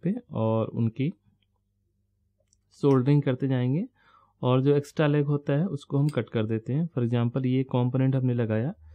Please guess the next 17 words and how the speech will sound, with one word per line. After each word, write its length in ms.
जैसा 260
आप 140
वहाँ 160
देख 160
सकते 300
हैं, 120
और 300
इसके 280
बाद 180
एक 200
पावर 220
स्विच 360
है, 120
पावर 220
स्विच 260
को, 300
अ, 560